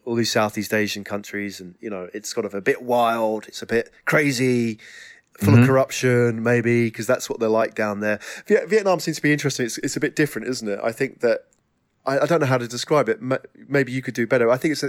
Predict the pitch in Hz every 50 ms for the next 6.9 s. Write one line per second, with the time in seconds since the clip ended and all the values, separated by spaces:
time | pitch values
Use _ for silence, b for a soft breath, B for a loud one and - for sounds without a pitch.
0 | - - 147 - 156 - _ - 190 - - 143 143 147 139 135 131 123 120 117
1 | 123 120 117 - - - - 151 147 147 139 113 98 92 85 80 85 87 92 95
2 | 101 110 113 117 _ - 113 - - 107 - 110 107 101 - 104 104 107 104 -
3 | - 113 107 101 104 104 104 107 110 107 - - B B B B B B _ -
4 | 120 123 123 117 120 123 120 120 - 120 110 - - 113 110 - - B B B
5 | B - - 117 107 - 123 120 113 - 110 107 - - 139 131 123 117 - -
6 | 127 110 104 95 - 104 95 - - 101 98 95 92 - 98 98 104